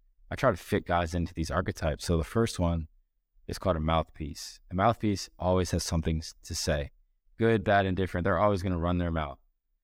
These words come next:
Um, thankfully, we have no mouthpieces bo-, <laughs> here this year, but we did have a couple,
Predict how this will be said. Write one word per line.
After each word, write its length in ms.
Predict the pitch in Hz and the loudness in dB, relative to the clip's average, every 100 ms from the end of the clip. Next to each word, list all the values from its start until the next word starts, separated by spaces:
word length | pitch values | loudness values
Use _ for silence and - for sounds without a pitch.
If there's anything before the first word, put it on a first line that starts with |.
| _ _ _ - | _ _ _ -6
Um, 400 | 85 82 78 78 | -4 -4 -6 -2
thankfully, 400 | 113 131 - 131 | 0 0 2 2
we 120 | 120 | 2
have 120 | 117 107 | 2 2
no 120 | 98 | 2
mouthpieces 580 | 92 92 - 80 82 80 | 2 0 -2 -4 -6 -8
bo-, 200 | 82 - - | -10 -12 -8
<laughs> 160 | - | -6
here 460 | - - - 101 87 | -4 -4 0 0 0
this 260 | 78 - 85 | 0 -2 -2
year, 180 | 87 | 0
but 140 | 82 - | 0 0
we 100 | 92 | 0
did 200 | 98 85 | 2 2
have 200 | 85 78 | 2 0
a 40 | |
couple, 440 | 73 80 - 78 | -2 -4 -4 -6